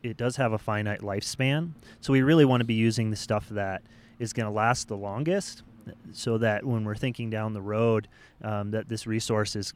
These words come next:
is gonna be around for future climbers, and it's not gonna be totally trashed with a bunch of bolts everywhere and just a,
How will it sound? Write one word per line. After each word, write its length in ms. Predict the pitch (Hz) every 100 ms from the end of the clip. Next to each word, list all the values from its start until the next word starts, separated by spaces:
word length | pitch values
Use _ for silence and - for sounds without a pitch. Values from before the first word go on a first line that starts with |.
| -
is 160 | 110
gonna 160 | 104 107
be 100 | 101
around 560 | 92 92 101 107 98 98 _ _ -
for 240 | - - 107
future 380 | - 110 -
climbers, 560 | - 110 104 113 98 -
and 220 | - 113
it's 140 | 107 -
not 160 | 117
gonna 120 | -
be 80 | 110
totally 360 | 101 110 104 95
trashed 440 | - 98 104 101
with 140 | 101 98
a 40 |
bunch 240 | 101 98
of 80 | 95
bolts 280 | 95 95 -
everywhere 640 | 98 95 95 92 95 95
and 220 | 90 90
just 240 | - 104 -
a, 120 | 92